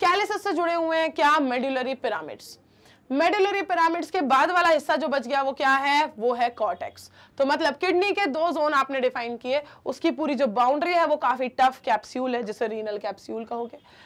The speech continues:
अंदर वाला जो अब आप देखोगे कि बाउंड्री के साइड का पूरा रीजन, this region is, this region is cortex, और अंदर वाला रीजन is medulla।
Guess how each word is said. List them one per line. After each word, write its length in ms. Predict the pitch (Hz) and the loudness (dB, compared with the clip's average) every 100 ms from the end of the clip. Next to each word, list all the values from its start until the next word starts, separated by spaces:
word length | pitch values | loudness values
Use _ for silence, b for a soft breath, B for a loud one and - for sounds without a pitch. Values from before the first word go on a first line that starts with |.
| B B - | B B 0
अंदर 340 | 339 370 392 | 2 4 4
वाला 240 | 359 330 | 4 4
जो 120 | 330 320 | 4 4
अब 180 | 302 | 4
आप 120 | 294 240 | 2 2
देखोगे 380 | 277 285 294 | 0 0 -2
कि 120 | 311 320 | -2 2
बाउंड्री 460 | 247 247 294 381 | 4 4 2 0
के 120 | 370 370 | 0 0
साइड 280 | 311 277 | 0 0
का 100 | 294 | -2
पूरा 260 | 294 277 277 | -2 -2 -2
रीजन, 280 | 226 220 196 | -2 -4 -6
this 440 | 190 208 392 339 320 | -8 -2 0 0 0
region 320 | 277 233 226 | -2 -4 -6
is, 280 | 226 277 285 B B B 233 | -4 -4 -8 B B B -2
this 200 | 294 311 | 0 0
region 260 | 311 262 277 | -2 -2 -2
is 160 | 240 - - | -2 -6 2
cortex, 340 | 277 277 269 302 - B B | 2 2 -2 -2 -12 B B
और 120 | 254 | 0
अंदर 360 | 262 302 339 370 | 0 0 0 2
वाला 220 | 320 277 | 4 4
रीजन 360 | 254 226 226 269 | 2 0 -4 -4
is 100 | 240 | -4
medulla। 400 | 226 190 175 | -8 -6 -8